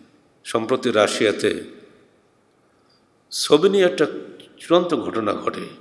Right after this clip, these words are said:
একদিনে পাঁচশো সাতাশিটা accident হয়। পুলিশ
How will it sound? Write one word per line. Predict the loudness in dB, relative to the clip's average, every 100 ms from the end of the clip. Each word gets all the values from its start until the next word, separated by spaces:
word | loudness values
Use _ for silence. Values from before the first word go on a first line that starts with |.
| -20 _ _ _ _ _ _ _ _ _ -2
একদিনে | 0 2 2 2 0 -2 -6 -12 -16 -20 -4
পাঁচশো | -2 -2 -4 -6
সাতাশিটা | -6 -4 -2 -2 -2 0 -2 -4 -12 -16 -20 -20 -10
accident | -2 0 2 2 2 0
হয়। | -2 -4 -6 -18 -20 -20 _ _ _ _ -6
পুলিশ | 0 2 2 -2